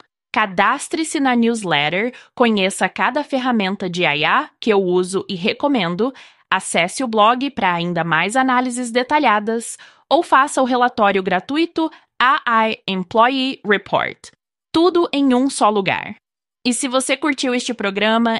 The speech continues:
e ele te agregou valor, eu ficaria feliz se você avaliasse e deixasse um comentário. Isso ajuda essa educação gratuita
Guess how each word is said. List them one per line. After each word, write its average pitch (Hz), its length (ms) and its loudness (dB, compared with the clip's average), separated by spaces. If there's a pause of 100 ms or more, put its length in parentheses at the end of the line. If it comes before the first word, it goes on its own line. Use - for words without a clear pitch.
e 202 140 -2
ele 196 160 -2
te - 140 -6
agregou 175 420 -2
valor, 196 640 2 (440)
eu 262 100 4
ficaria 254 460 0
feliz 226 680 -4 (140)
se - 160 -4
você 302 280 0
avaliasse 233 960 2
e 269 40 -2
deixasse 233 640 0
um 220 80 0
comentário. 165 800 -4 (560)
Isso 240 260 0
ajuda 233 460 0
essa 220 240 0
educação 190 540 -2
gratuita 190 840 -2